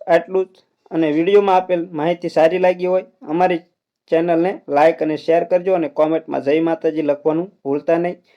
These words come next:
અને ચેનલ પર નવા હોય તો તમને એક વિનંતી કરું છું, એક અનુરોધ કરું છું કે અમારી ચેનલને સબસ્ક્રાઇબ જરૂર કરી લેજો અને સાથે સાથે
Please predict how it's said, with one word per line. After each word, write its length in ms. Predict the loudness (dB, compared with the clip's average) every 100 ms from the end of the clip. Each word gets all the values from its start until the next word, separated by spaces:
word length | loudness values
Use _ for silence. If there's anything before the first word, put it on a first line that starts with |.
| _ -4
અને 160 | -4
ચેનલ 380 | 0 2 4 2
પર 220 | 2 0
નવા 240 | 4 4 6
હોય 320 | 8 6 4 -4 _ _ _ _ _
તો 160 | 0 0
તમને 500 | 2 0 0 -2 -6 _ _ _ _ _ _ _ _ _ _ _ _
એક 140 | -6 -4
વિનંતી 460 | -2 0 -2 -2
કરું 280 | -2 0 -2 -6
છું, 200 | -12 -12 _ _
એક 180 | -6 -4
અનુરોધ 420 | -2 0 2 2
કરું 300 | 0 -2 -2
છું 140 | -6 -4
કે 100 | -2
અમારી 320 | 0 0 0
ચેનલને 600 | 0 0 0 0 -2 -4 _ _
સબસ્ક્રાઇબ 480 | -4 -4 -2 2 2 0 -18 _ _
જરૂર 260 | -2 0 0
કરી 260 | 0 0 2
લેજો 440 | 0 0 -2 -4 _ _
અને 180 | -4 -4
સાથે 300 | 0 -2 -2
સાથે 480 | -2 -2 0 -2